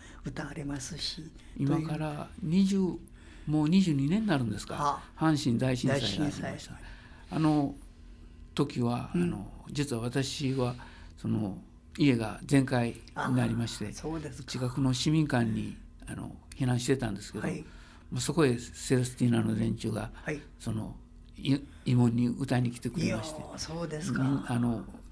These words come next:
Speaker 2: まあ、避難してた人がみんな喜んでくれたこともありますし。
Speaker 1: うん。でしょうね。元気づけられますよね。
Speaker 2: はい。その後、
Speaker 1: うん。
Speaker 2: あの、まあ、練習会場がそのペテロ教会ということもありますから、
Speaker 1: うん。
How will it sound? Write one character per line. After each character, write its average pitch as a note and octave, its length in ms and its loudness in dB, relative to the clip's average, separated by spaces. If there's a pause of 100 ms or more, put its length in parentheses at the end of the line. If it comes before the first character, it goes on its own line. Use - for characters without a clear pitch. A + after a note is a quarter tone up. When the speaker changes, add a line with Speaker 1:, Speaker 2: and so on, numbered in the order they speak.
Speaker 2:
ま C3 240 0
あ、 - 40 -18
避 - 140 -8
難 C3 140 4
し B2 80 -2
て C3+ 100 2
た B2 160 -6
人 - 260 -4
が A2+ 120 2
み A2+ 120 0
ん A#2+ 80 2
な A#2 180 -2 (120)
喜 B2 100 -2
ん A#2+ 260 2
で A#2 80 -2
く - 80 -6
れ A#2+ 100 0
た G#2+ 140 -6
こ B2+ 140 -6
と A2+ 100 -6
も G#2+ 100 -4
あ G#2 60 -4
り G#2 60 -6
ま G#2+ 140 -8
す C#3 60 -4
し。 C#3 60 -2
Speaker 1:
う - 20 -2
ん。 D#3 40 0
で G3 60 0
し A#3+ 40 -2
ょ A#3+ 40 -4
う - 40 2
ね。 D3+ 540 0
元 D#3+ 200 0
気 D#3+ 80 -4
づ D3+ 140 -6
け E3+ 80 -2
ら D#3 120 0
れ D#3+ 100 -4
ま D#3+ 140 -2
す E3 120 -8
よ - 80 -6
ね。 - 100 -6
Speaker 2:
は E3+ 280 -4
い。 C#3+ 100 -6 (240)
そ - 160 4
の G#3 160 8
後、 A#2+ 560 2
Speaker 1:
う E3 40 0
ん。 D3+ 80 0
Speaker 2:
あ B2 60 0
の、 G#2 260 -2 (200)
ま C#3 100 4
あ、 A#2+ 140 -2
練 D#3 260 4
習 E3 220 0 (480)
会 D3 220 4
場 B2 180 2
が G#2+ 160 0
そ A2+ 80 -4
の A2 80 -2
ペ E3 160 6
テ E3 100 10
ロ D#3+ 140 6
教 D3+ 180 6
会 A2 160 0
と A2 80 -6
い G#2 40 -2
う G#2+ 40 -8
こ A2 80 -4
と A2 120 -6
も G#2+ 80 -2
あ G#2 40 -2
り G#2 80 -4
ま A2 100 -4
す - 120 -12
か G#2+ 100 -6
ら、 E3 80 4
Speaker 1:
う - 20 8
ん。 F#3+ 260 4